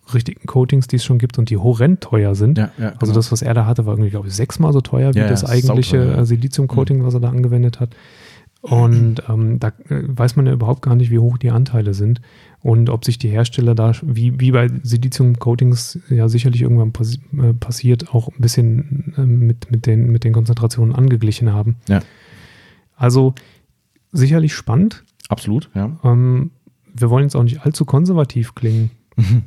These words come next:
Speaker 2: Nee.
Speaker 1: Aber vielleicht ist es einfach so, dass man de-, dem, dem, dem ganzen Ding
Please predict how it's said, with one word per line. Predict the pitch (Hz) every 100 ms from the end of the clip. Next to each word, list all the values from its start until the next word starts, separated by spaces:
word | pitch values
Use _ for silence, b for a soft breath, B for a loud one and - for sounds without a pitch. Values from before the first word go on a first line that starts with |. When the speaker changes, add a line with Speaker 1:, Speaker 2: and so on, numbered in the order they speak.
| -
Speaker 2:
Nee. | 110 135 - B B -
Speaker 1:
Aber | 113 117 117 139
vielleicht | 143 - 117 120
ist | 127
es | 127
einfach | 127 120 120
so, | 117 123 123 120 B B B B _
dass | 120 113
man | 117 117 123 123 - _ _ _ _ _ _
de-, | 131 127 131
dem, | 120 131 120
dem, | 117 131
dem | 117
ganzen | 123 156 123
Ding | 123 151